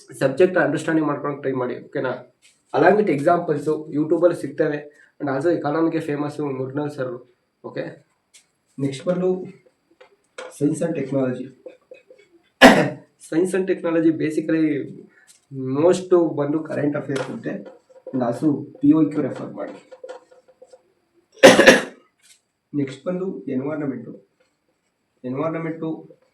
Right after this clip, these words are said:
ಸಹ ಕರೆಂಟ್ ಅಫೇರ್ಸ್ ಇರುತ್ತೆ. And also ಪಿ ಓ ಕ್ಯೂ ರೆಫರ್ ಮಾಡಿ.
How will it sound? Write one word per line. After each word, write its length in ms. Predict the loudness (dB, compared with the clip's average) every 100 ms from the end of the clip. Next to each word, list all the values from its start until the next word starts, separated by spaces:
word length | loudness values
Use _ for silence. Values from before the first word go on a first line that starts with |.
| _ _ _ _ _ -10
ಸಹ 460 | -6 -4 -6 -6 -6
ಕರೆಂಟ್ 280 | -2 0 0
ಅಫೇರ್ಸ್ 320 | 0 -2 -2
ಇರುತ್ತೆ. 340 | -4 -4 -8 -12 -14 -20 -20 -20 _ -20 -20 _ _ -20 -20 -10 -4
And 160 | -2
also 240 | -2 -4 -2
ಪಿ 100 | 0
ಓ 160 | 0
ಕ್ಯೂ 140 | 0 -4
ರೆಫರ್ 300 | -4 -6 -6
ಮಾಡಿ. 320 | -8 -8